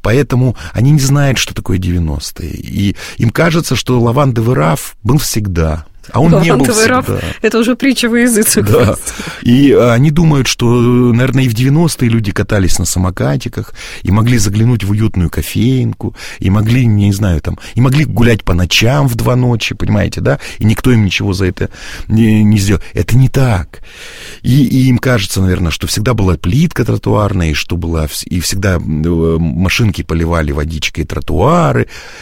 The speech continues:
Speaker 1: Вот это зря они так думают.
Speaker 2: Мгм.
Speaker 1: Им надо обязательно рассказать, как оно было на
Speaker 2: Чтобы это
Speaker 1: самом
Speaker 2: не
Speaker 1: деле.
Speaker 2: повторилось,
Speaker 1: Конечно.
Speaker 2: чтобы этот хаос не вернулся в нашу
Speaker 1: Никогда.
Speaker 2: жизнь.
Speaker 1: Никогда. Это была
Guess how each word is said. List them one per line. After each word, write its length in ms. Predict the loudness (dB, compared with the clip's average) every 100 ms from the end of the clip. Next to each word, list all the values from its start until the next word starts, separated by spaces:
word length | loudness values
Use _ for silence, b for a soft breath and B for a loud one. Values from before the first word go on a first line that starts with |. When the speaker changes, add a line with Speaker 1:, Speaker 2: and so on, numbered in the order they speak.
| B -8
Speaker 1:
Вот 160 | -4 -2
это 220 | 0 -2
зря 300 | 2 2 4
они 160 | 2
так 180 | 0 -4
думают. 440 | -2 0 0 0 -2
Speaker 2:
Мгм. 100 | -2
Speaker 1:
Им 160 | 0
надо 180 | 0 0
обязательно 440 | 0 2 0 0 -4
рассказать, 480 | -4 -6 -2 -2 -4 B B B B
как 200 | -4 0
оно 140 | 2 2
было 180 | 2 2
на 60 |
Speaker 2:
Чтобы 140 | 2 2
это 100 | 2
Speaker 1:
самом 160 | 2
Speaker 2:
не 60 | 2
Speaker 1:
деле. 60 |
Speaker 2:
повторилось, 600 | 0 0 0 0 -2 -4 -4
Speaker 1:
Конечно. 220 | -4 -2
Speaker 2:
чтобы 140 | 0 0
этот 120 | -2
хаос 460 | -2 0 2 0 0
не 120 | -2
вернулся 500 | 0 0 0 2 2
в 40 |
нашу 280 | 0 -2 -4
Speaker 1:
Никогда. 20 | -6
Speaker 2:
жизнь. 280 | -8 -14 -8
Speaker 1:
Никогда. 480 | -6 -4 -6 -8 -10 -12 B
Это 140 | -2 2
была 200 | 0